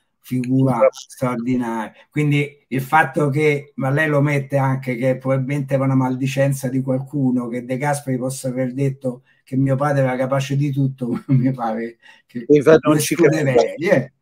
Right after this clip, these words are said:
Speaker 1: Però, ok, poi vabbè, c'è tutto il discorso legato al mondo del cinema, no? Giustamente il cinema, eh,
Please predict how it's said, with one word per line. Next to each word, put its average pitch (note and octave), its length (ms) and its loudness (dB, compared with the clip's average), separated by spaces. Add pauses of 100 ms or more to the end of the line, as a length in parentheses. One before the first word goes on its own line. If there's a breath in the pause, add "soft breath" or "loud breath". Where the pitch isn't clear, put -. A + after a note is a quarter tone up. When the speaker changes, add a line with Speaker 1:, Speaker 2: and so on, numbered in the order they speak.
(140)
Speaker 1:
Però, - 340 0 (180)
ok, - 580 0
poi F#3+ 260 8
vabbè, D3 460 0
c'è D#3 180 -4
tutto F3 320 2
il D3+ 60 0
discorso D#3+ 560 -4
legato D3+ 480 -2
al C#3+ 160 -2
mondo D3+ 340 -2
del D3 180 -4
cinema, C#3 560 0
no? F3 200 -2
Giustamente C3+ 640 -4
il A#2 60 -12
cinema, D3+ 540 -2 (500)
eh, - 100 -14